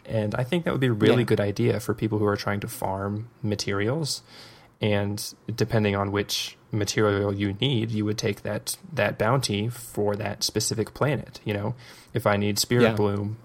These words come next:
Speaker 1: I just go to Venus. I'll do the Venus bounty. I'll collect two thousand whatever. I think that's a
Speaker 2: I
Speaker 1: really
Speaker 2: agree.
Speaker 1: good idea.
Speaker 2: Something big, too.
Speaker 1: Yeah.
Speaker 2: It, it would be a long-term goal with a long-term reward, 'cause the rewards right now for bounties, let's face it, are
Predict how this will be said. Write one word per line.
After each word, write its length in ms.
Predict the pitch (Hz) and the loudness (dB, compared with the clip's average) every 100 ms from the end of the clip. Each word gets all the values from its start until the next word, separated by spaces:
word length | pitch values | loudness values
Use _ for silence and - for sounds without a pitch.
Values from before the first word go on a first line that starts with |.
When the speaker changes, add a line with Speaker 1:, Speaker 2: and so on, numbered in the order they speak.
| - | -4
Speaker 1:
I 140 | 107 | -2
just 160 | 101 - | 0 0
go 80 | 104 | 0
to 40 | |
Venus. 340 | 104 135 104 - | 2 2 0 -2
I'll 80 | 101 | -2
do 120 | 104 | -2
the 120 | 107 | -2
Venus 340 | 104 113 110 | 2 4 4
bounty. 360 | - - 120 - | 0 -6 -6 -4
I'll 80 | 117 | -4
collect 380 | - 104 - - | -2 -2 -2 -2
two 120 | 117 | -2
thousand 540 | 113 104 107 104 107 117 - - - - - | 2 0 0 -2 -4 -8 -16 -20 -20 -20 -8
whatever. 600 | 110 104 117 107 110 120 - - - - - - _ _ _ _ _ _ | -2 0 2 0 -2 -4 -8 -20 -20 -20 -20 -20 _ _ _ _ _ _
I 120 | - | -2
think 160 | 117 131 | 2 2
that's 140 | 107 110 | 2 2
a 40 | |
Speaker 2:
I 20 | 110 | 4
Speaker 1:
really 40 | 107 | 6
Speaker 2:
agree. 60 | 107 | 4
Speaker 1:
good 80 | |
idea. 100 | - | 2
Speaker 2:
Something 320 | - 120 131 113 | 4 6 6 6
big, 300 | 110 107 95 | 6 6 4
too. 320 | - 113 - - | 2 2 2 -2
Speaker 1:
Yeah. 280 | 120 107 110 | 0 0 2
Speaker 2:
It, 180 | 123 110 | 4 6
it 160 | 123 - | 6 4
would 140 | 120 | 2
be 160 | 123 113 | 6 6
a 80 | |
long-term 680 | 101 98 104 101 104 - 98 | 6 6 6 4 2 2 0
goal 260 | 87 98 95 | 2 6 6
with 160 | 98 - | 6 4
a 80 | |
long-term 760 | 95 95 95 95 95 90 95 95 | 2 2 2 2 0 0 0 0
reward, 480 | 90 85 82 82 - | 0 -2 -4 -4 -4
'cause 140 | 143 | 0
the 140 | - | 4
rewards 440 | 196 196 160 131 107 | 8 8 8 6 6
right 140 | 107 | 2
now 140 | 92 98 | 2 -2
for 120 | - | 0
bounties, 400 | - 90 90 95 | 0 2 2 2
let's 160 | 98 - | 2 2
face 280 | 98 85 - | 2 2 0
it, 80 | 92 | -2
are 380 | 78 - - | -2 -4 -2